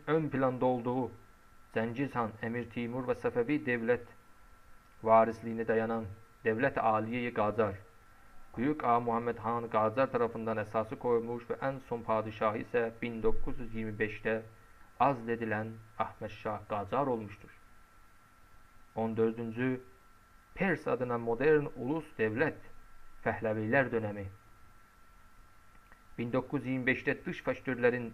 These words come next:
tesiri altında İran'a modern ulus devlet olarak tahmil edilen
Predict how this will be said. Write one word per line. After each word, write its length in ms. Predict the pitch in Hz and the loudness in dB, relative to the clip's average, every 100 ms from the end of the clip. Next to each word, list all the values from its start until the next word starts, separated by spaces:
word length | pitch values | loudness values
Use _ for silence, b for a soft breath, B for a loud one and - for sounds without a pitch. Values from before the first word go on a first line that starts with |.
| - | -4
tesiri 440 | 113 117 120 120 | 0 0 0 -2
altında 540 | 113 113 113 104 95 - - B B B B B - - - - - - | 0 0 0 -4 -6 -8 -16 B B B B B -20 -20 -20 -20 -20 -6
İran'a 500 | 131 147 131 131 127 107 | 0 4 6 4 0 0
modern 380 | 110 120 143 | 0 4 4
ulus 400 | 135 131 160 151 | 2 0 0 0
devlet 420 | 127 120 143 131 123 | -2 0 0 -2 0
olarak 460 | 123 117 117 - | 2 2 -2 -12
tahmil 380 | - - 135 139 | -10 -6 -4 -2
edilen 340 | 120 117 107 | -2 -2 -2